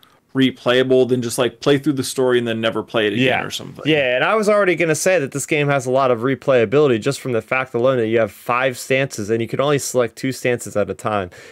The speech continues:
Speaker 2: What I mean by
Speaker 1: Yep.
Speaker 2: that is, like, you have to go, I think, to a meditation point. So if you wanted to, you know, switch out your single blade for, let's say,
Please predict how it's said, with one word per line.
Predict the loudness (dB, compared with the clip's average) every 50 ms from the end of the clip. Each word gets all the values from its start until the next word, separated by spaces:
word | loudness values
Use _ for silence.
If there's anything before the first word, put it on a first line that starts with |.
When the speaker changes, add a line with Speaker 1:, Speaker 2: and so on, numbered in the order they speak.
| -16 _
Speaker 2:
What | -2 0 2
I | 2 2
mean | 2 0 0
by | 0 0 0
Speaker 1:
Yep. | 0
Speaker 2:
that | 0 2 2 2
is, | 0 0 0
like, | 0 0 0 -2 -8 _ _ _ _ _ _ _ _ _ -6
you | -2 0 2 2
have | 2 0 -2 -2
to | -4 -2
go, | 0 2 2
I | 2 0
think, | 0 0 -2 -2 -2
to | -2 -2
a | -2
meditation | 0 0 0 0 0 -2 -2 -2 -2 -2 -2 -2 -4 -6 -6
point. | -4 -2 0 0 2 0 -2 -4 -8 _ _ _ _ _
So | -6 -2 0 0
if | 0 2 0
you | 0 2
wanted | 2 2 2 2
to, | 2 2 2 2 2
you | 2
know, | 2 2 2 2
switch | 0 -2 -4 -4 -2 0
out | 0 0
your | 0 0 -2
single | -2 -4 -2 0 0
blade | 0 0 2 2 2 2 0
for, | -2 0 0
let's | 2 2 0 -2
say, | -4 -2 0 2 2 2 2 2 0 0 -2